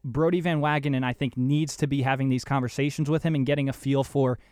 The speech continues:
is that likely or is that not likely? Because, but I think that the best case scenario for the Mets, just with Zach Wheeler, is having him moving forward.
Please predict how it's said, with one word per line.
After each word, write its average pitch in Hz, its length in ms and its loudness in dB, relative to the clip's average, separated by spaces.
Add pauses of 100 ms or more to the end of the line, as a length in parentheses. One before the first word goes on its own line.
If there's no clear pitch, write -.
(120)
is 151 200 0
that 143 280 2
likely 143 480 -2
or 131 80 0
is 127 140 0
that 123 160 -2
not 139 260 0
likely? 170 360 0
Because, 151 280 -4 (300)
but 160 180 4 (340)
I 175 120 2
think 208 260 -2
that 180 160 -2
the 147 140 -4
best 156 440 0
case 202 220 0
scenario 156 420 2
for 135 160 0
the 135 80 2
Mets, 139 320 -4 (140)
just 151 320 2
with 160 180 4
Zach 139 320 0
Wheeler, 160 460 2 (320)
is 165 260 4 (120)
having 175 420 0
him 156 180 2
moving 139 320 2
forward. 113 460 -2